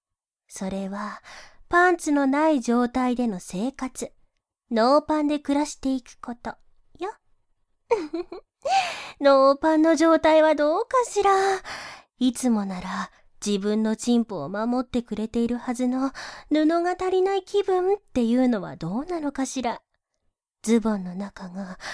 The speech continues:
ちょっとムズムズする？<laughs> それでいいのよ。じゃあ、お散歩に行くわよ。はい、移動開始。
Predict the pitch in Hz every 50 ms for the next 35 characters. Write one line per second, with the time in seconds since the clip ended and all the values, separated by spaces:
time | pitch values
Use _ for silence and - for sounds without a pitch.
0 | - - - - - - - - - 359 311 294 311 330 339 - 381 359 349 302
1 | 294 269 - - 262 247 269 311 415 554 _ _ _ - _ _ _ _ _ _
2 | _ _ _ _ _ - 440 403 320 311 - 330 370 - 392 427 _ _ _ _
3 | _ _ _ - - 277 208 165 160 170 196 240 277 370 403 480 571 640 640 539
4 | 427 359 320 330 330 330 320 320 311 - - - - - - - - - _ _
5 | _ _ _ _ _ _ - - 370 415 427 415 370 - - _ _ - 240 247
6 | 247 - 294 285 269 - 285 277 269 277 269 - 294 262 240 196 185 190 233 320
7 | 392 - - _ _ _ _ _ _ _ _ _ _ _ _ _ - - - 185
8 | 208 311 427 539 - _ _ _ _ _ - 247 254 247 226 254 262 262 262 254
9 | 254 247 - 226 240 269 302 330 330 349 339 - - 415 -